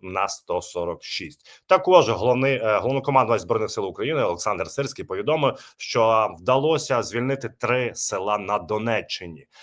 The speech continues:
Наші війська успішно контратакували і зачистили від ворога села, села на Донеччині. Це Михайлівку, Зелений Гай і Володимирівку.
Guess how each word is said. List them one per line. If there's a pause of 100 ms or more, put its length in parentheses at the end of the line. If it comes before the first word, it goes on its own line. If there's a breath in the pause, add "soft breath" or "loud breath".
(220 loud breath)
Наші
війська
успішно
контратакували
і (180 loud breath)
зачистили
від
ворога (100)
села,
села
на
Донеччині.
Це
Михайлівку,
Зелений
Гай
і
Володимирівку.